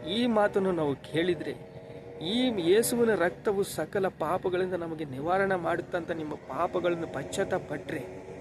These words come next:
ನಿಮಗೆ ಇಂದಿನ ದಿವಸ ರಕ್ಷಣೆ. ಬಾಯಿಂದ ಒಪ್ಕೊಂಡು, ನಾನು ಪಾಪಿನೆಂದು ಬಾಯಿಂದ ಒಪ್ಕೊಂಡು, ಹೃದಯದಿಂದ ನಂಬಿದರೆ, ಯೇಸು ಕ್ರಿಸ್ತನು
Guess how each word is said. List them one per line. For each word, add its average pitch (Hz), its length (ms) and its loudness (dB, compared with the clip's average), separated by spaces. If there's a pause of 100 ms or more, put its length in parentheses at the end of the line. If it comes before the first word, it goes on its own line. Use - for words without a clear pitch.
(200)
ನಿಮಗೆ 185 340 0
ಇಂದಿನ 165 320 -2 (120)
ದಿವಸ 165 260 -2
ರಕ್ಷಣೆ. 135 500 -6 (1500)
ಬಾಯಿಂದ 240 500 2 (760)
ಒಪ್ಕೊಂಡು, 156 560 -2 (420)
ನಾನು 185 260 0
ಪಾಪಿನೆಂದು 190 720 0
ಬಾಯಿಂದ 170 460 -2
ಒಪ್ಕೊಂಡು, - 760 -4
ಹೃದಯದಿಂದ 196 460 4
ನಂಬಿದರೆ, 151 580 -2 (380)
ಯೇಸು 185 280 0
ಕ್ರಿಸ್ತನು 180 680 -2